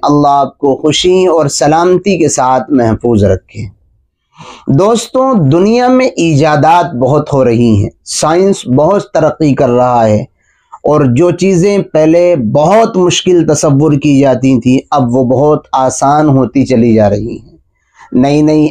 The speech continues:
इमारतें, अजीमुशान महल्लात, छोटी छोटी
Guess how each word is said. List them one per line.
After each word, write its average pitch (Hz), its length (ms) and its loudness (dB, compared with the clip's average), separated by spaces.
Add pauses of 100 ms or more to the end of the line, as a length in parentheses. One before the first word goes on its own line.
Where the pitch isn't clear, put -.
इमारतें, 147 680 0
अजीमुशान 135 920 0
महल्लात, 135 760 2 (180)
छोटी 151 400 0
छोटी 139 340 0